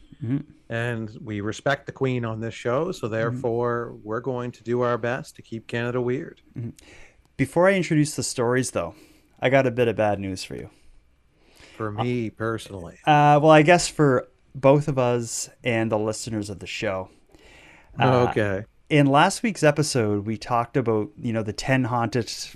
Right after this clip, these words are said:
Speaker 1: most haunted places across
Speaker 2: Can
Speaker 1: Canada.
Speaker 2: I make a prediction? Now, for the record, I do not know what Jordan is about to tell me. Can I make a prediction, though, of what is, what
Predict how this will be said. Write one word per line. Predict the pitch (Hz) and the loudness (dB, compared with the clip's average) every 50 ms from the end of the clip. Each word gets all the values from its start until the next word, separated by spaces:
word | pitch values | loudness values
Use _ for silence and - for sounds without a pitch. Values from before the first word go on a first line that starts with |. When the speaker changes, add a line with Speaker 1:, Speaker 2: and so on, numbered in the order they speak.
| - | -6
Speaker 1:
most | 131 131 123 123 - | -2 0 0 0 -2
haunted | - 127 120 117 113 120 107 - | -2 -4 -4 -2 -2 -4 -8 -6
places | - - 123 113 107 - - 123 107 - | -2 -2 0 0 0 -2 -4 -4 -4 -4
across | 123 - - _ - - 110 110 107 - | -6 -6 -8 _ -4 -2 -2 -2 -2 -4
Speaker 2:
Can | - 143 135 | -2 0 0
Speaker 1:
Canada. | 139 147 151 156 | 2 2 2 2
Speaker 2:
I | 147 110 | 2 2
make | |
a | 123 | 0
prediction? | 123 - 123 123 123 120 - - 151 147 151 156 | 0 -2 -2 -2 -2 -2 -4 -4 -6 -6 -4 -6
Now, | 135 123 123 120 120 120 117 117 113 113 117 120 131 151 - | -4 -4 -2 -2 -2 -2 -2 -2 -2 -4 -4 -8 -10 -10 -10
for | - 147 | -6 -4
the | 139 143 | 0 0
record, | 151 165 170 165 156 151 151 143 | 2 2 0 0 0 -2 -2 -2
I | 139 139 143 139 139 127 120 _ _ | -2 -2 -2 -4 -6 -8 -12 _ _
do | - 190 196 202 | -4 -2 0 0
not | 196 185 165 160 160 | 0 0 -2 -2 -4
know | 139 147 139 135 127 | -6 -6 -4 -4 -4
what | 123 123 120 117 | -6 -6 -8 -8
Jordan | - 139 127 123 123 117 117 110 | -6 -6 -4 -4 -6 -6 -10 -12
is | 107 104 | -14 -14
about | 113 110 113 110 - | -12 -10 -10 -10 -12
to | _ | _
tell | - 139 135 135 135 | -2 -2 0 0 0
me. | 131 131 127 139 156 - - - _ _ _ _ _ _ _ _ _ _ _ _ _ _ _ _ | -2 -4 -6 -8 -12 -16 -20 -20 _ _ _ _ _ _ _ _ _ _ _ _ _ _ _ _
Can | - 143 131 | -4 -2 0
I | 127 123 123 | 0 0 0
make | 123 139 143 147 151 151 - - - | -2 0 0 0 -2 -2 -6 -10 -10
a | 139 120 | -10 -10
prediction, | - - 135 131 165 196 - - - 165 143 127 | -8 -8 -4 0 0 0 0 -2 -4 -4 -4 -4
though, | 117 113 107 110 113 123 | -4 -6 -6 -6 -6 -6
of | 131 120 117 110 107 | -6 -6 -8 -8 -8
what | 117 117 123 123 127 131 143 - _ _ _ _ _ _ _ _ _ _ _ _ _ _ _ _ _ | -6 -4 -2 -2 -2 -4 -6 -8 _ _ _ _ _ _ _ _ _ _ _ _ _ _ _ _ _
is, | - 147 135 131 131 127 127 123 123 120 127 147 147 | -6 -4 -2 -2 -2 -2 -2 -2 -2 -4 -4 -6 -8
what | 147 151 175 190 202 202 202 196 | -10 -6 -4 -2 -2 -2 -4 -6